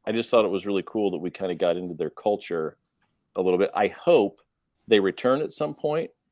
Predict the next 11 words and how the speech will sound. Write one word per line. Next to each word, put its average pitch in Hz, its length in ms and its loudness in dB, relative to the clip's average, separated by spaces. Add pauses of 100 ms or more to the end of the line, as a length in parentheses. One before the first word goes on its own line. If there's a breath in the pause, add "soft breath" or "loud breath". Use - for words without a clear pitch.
(240)
And 113 120 2
in 104 100 0
fact, 120 320 6
I 117 60 4
would 98 140 2
like 107 360 2 (140)
an 101 60 -2
entire 98 340 2
show 82 560 0
with - 160 -12
them 82 240 -6